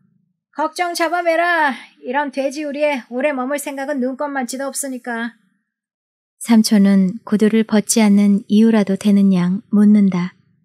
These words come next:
Speaker 1: "그나저나 왜 이리 방바닥이 차갑냐?" "연탄이 떨어졌어요."
Speaker 2: 마치 며칠 전의 일인 것처럼 말해놓고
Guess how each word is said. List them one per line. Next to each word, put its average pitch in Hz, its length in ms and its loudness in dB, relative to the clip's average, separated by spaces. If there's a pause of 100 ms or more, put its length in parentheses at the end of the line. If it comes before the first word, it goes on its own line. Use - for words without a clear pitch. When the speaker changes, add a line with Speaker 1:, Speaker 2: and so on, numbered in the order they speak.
(340)
Speaker 1:
"그나저나 302 760 -4
왜 294 240 0
이리 302 120 -8
방바닥이 254 540 -4
차갑냐?" 277 800 -6 (460)
"연탄이 254 760 -4
떨어졌어요." 240 800 -6 (1160)
Speaker 2:
마치 202 720 -2
며칠 208 380 2
전의 208 480 2
일인 214 300 4
것처럼 208 420 -2
말해놓고 196 760 0